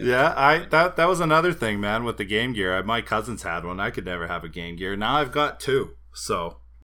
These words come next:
Speaker 2: Um, I wanna go, so one thing I really liked about you, and, and listeners should keep this in mind. So when I purchased, uh, the P S P from you, you're like,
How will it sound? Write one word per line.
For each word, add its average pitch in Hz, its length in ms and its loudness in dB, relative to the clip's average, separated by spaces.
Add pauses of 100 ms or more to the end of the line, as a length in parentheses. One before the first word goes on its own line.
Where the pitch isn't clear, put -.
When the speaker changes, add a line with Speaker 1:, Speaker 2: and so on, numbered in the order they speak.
(260)
Speaker 2:
Um, 214 400 4 (500)
I 208 80 4
wanna 302 240 6
go, 302 220 -2 (100)
so 220 460 4 (140)
one 196 240 0
thing 302 140 2
I 277 40 4
really 220 260 2
liked 151 240 2
about 139 240 -4
you, 127 120 -4
and, 131 100 -8
and 147 220 -10
listeners 180 360 -4
should 139 160 -12
keep 143 180 -12
this 135 180 -10
in 123 60 -8
mind. 117 460 -4
So - 180 -4
when 175 240 -4
I 226 140 0
purchased, - 720 -6
uh, 123 100 -2
the 113 80 -4
P 131 220 -6
S 120 100 -4
P 120 200 -10
from 110 200 -12
you, 107 140 -12
you're 120 180 -4
like, 131 220 -4